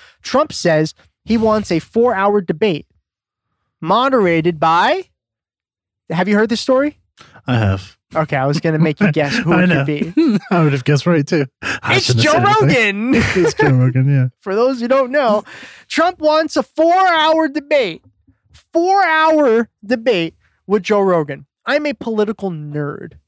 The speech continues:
Speaker 1: and I will not sit for four hours and watch these two people stumble through every sentence known to man.
Speaker 2: Yeah, I don't know why he, I don't know why he would want that, because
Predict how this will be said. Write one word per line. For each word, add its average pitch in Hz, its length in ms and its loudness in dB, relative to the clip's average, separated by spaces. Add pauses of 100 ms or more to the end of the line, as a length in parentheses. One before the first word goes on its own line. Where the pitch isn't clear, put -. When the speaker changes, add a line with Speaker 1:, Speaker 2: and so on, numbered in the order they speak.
(160)
Speaker 1:
and 160 100 -6
I 175 60 0
will 170 160 -2
not 165 340 -2
sit - 200 -8
for - 140 -18
four 151 300 0
hours 139 340 -4
and 143 120 -4
watch 135 280 -8
these 147 180 -16
two - 160 -14
people 139 340 -12
stumble 165 680 -4
through 160 300 -2 (120)
every 175 640 -6
sentence 156 760 -6
known 147 280 -4
to - 80 -8
man. 135 360 -10 (520)
Speaker 2:
Yeah, 151 200 -6
I 156 60 0
don't 208 140 2
know 196 120 4
why 151 240 4
he, 160 380 0 (460)
I 151 40 -4
don't 214 100 2
know 196 100 4
why 127 140 4
he 135 100 2
would 110 140 2
want 117 260 2
that, 85 160 -6
because 95 500 -2